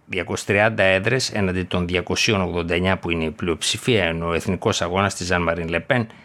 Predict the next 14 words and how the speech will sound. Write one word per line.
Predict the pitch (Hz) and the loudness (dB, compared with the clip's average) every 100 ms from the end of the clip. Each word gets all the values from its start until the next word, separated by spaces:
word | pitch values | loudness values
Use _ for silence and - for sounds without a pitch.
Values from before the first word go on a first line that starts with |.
| - - - - | -20 -20 -12 -6
εντεκαπλασιάζει | 101 95 101 - 98 - 123 110 87 | -4 -4 -4 -4 -2 0 2 2 0
τις | - 104 | 0 0
έδρες | 87 95 92 | 0 0 0
του | 127 | 0
έναντι | 98 85 85 | 2 0 -2
του | 78 87 | -6 -2
δύο | 85 | -2
χιλιάδες | - 85 82 | 0 -2 0
δεκαεπτά, | 87 90 85 - 107 - - - - - | -2 -2 -2 0 0 -2 -18 -20 -20 -12
φτάνοντας | - 117 107 104 - | 0 2 2 -2 -4
στις | 120 - | -2 0
ογδόντα | 95 95 87 82 | 0 -2 -4 -6
πέντε | - 80 82 82 | -4 -4 0 0
έδρες. | 69 - - - | -2 -8 -12 -14